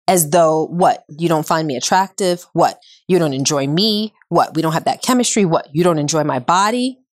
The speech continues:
Like, why can't you reach that climax with me? And if I know I'm packing, like you said he is, and I,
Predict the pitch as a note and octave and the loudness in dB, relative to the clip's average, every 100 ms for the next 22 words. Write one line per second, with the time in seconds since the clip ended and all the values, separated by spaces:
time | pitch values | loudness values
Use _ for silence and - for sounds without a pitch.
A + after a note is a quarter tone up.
0 | _ - F3 - D3+ E3+ F3 - - G#3 | _ -2 -2 -2 0 2 2 -4 -4 -2
1 | E3 E3 F3 F3 E3+ E3 E3+ F3 _ _ | -2 -4 -2 0 2 2 0 -2 _ _
2 | _ E3 G3 - F3 - - C#4 D4 D3 | _ 0 0 2 0 0 -2 0 0 0
3 | - C#3+ - - - D3+ _ _ _ _ | -2 -4 -4 -10 -10 -16 _ _ _ _
4 | _ G#3 F#3+ F3+ F3 F3 _ _ _ _ | _ 0 0 0 -2 -4 _ _ _ _
5 | _ - F#3 A#3+ A3 B3+ F3+ F3 F3 D3+ | _ -4 0 2 2 2 0 0 2 2
6 | C#3+ - C#3 E3+ C#3+ - D3+ - C#3 C#3 | 2 -2 -4 -2 -2 -2 -2 0 0 0
7 | D#3 C3+ A2+ C3+ B3 G3+ C#3+ C3 D3 | 0 0 0 2 2 0 -4 -4 -6